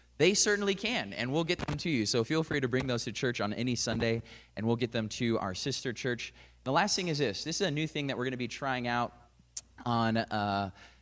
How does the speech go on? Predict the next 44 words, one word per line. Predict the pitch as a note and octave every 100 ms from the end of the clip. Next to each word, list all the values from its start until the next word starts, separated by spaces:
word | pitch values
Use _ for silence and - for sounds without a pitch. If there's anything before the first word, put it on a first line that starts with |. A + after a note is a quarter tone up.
| -
in | A#2+
the | A2+
month | B2+ C3+
of | A2 G#2+
January | G#2 A#2+ C3 C#3 C3+ C3 C3 B2+
and | G#2 G2+
sort | A2+
of | G#2+
going | A#2+ A#2 A#2+
on. | A#2 A#2 A#2
Well, | B2
you're | C3
gonna | F3+
have | A3 F3+
a | B2+
few | - D#3+ F#3
different | D3 D#3 D3+ A#2
homes | - C#3+ C3 G2 F2+
in | - G#2+ A2
which | C3+ - - - - - -
are | A#2
gonna | C3+
be | B2+
hosting | A#2 - D#3+ E3 - D#3 B2+ A2 A#2+
meals | C#3+ C3 F#2 F2
that | F#2 -
we're | A2
just | A#2 -
calling | C#3+ B2+ G#2+
dinner | G2+ B2+ A#2
groups. | G2+ F#2 - - - - - - -
Um, | A2 A2 G#2+ A2+
one | C#3 F3
of |
the | D3
things | C3+ D3 C3+
that | A#2+
I | B2+
miss | B2+ A2+ -
terribly | - B2+ A2 G2+ F#2
that | G2
has | G#2
been | A2+ A2+
a, | G#2+